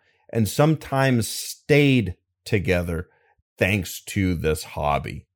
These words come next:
And not just D and D either, you know, just tabletop R P Gs in general really are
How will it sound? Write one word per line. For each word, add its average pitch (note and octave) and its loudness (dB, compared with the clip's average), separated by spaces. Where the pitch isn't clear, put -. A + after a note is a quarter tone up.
And G#2+ 4
not E3+ 4
just C#3+ 0
D G#2 2
and E2+ -2
D D#2+ -10
either, D#2+ 0
you C#2+ -6
know, D2+ -4
just - -8
tabletop B2 2
R F#2+ 0
P F#2 -4
Gs E2+ -4
in D#2+ -4
general D#2 -6
really E2+ -2
are D2+ -2